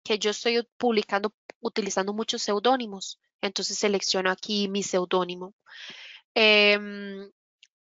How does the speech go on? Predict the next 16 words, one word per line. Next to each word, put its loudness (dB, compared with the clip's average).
quiero 6
ver 8
solo 2
mis -2
ventas 0
de 0
libros -2
físicos, -2
entonces -8
en -4
todos 0
los -2
formatos -8
selecciono -4
libros 0
físicos. 0